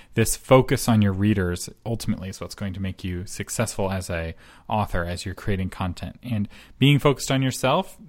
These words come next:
is unattractive. And, and I think we saw that in the election. Hillary was all about Hillary, and, um, more voters found that distasteful than Trump being all about Trump,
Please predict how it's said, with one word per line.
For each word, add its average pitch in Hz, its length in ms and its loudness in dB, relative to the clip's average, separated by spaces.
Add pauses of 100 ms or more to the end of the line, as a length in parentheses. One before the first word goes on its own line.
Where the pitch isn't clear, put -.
(140)
is 123 100 -2
unattractive. 147 640 0 (180)
And, 123 240 0
and 117 340 2
I 110 80 -4
think 151 180 0
we - 80 2
saw 143 180 2
that 151 140 2
in 135 80 -4
the 131 40 2
election. 123 480 -4 (300)
Hillary 139 320 4
was 127 140 2
all 123 140 4
about 117 200 2
Hillary, 107 480 -2 (400)
and, 117 340 0 (400)
um, 113 340 -12 (600)
more 131 340 4
voters 131 360 4
found 120 240 4
that 117 140 2
distasteful 107 680 0
than 107 180 -2
Trump 123 440 6
being 113 220 2
all 107 160 0
about 98 240 -2
Trump, - 340 -4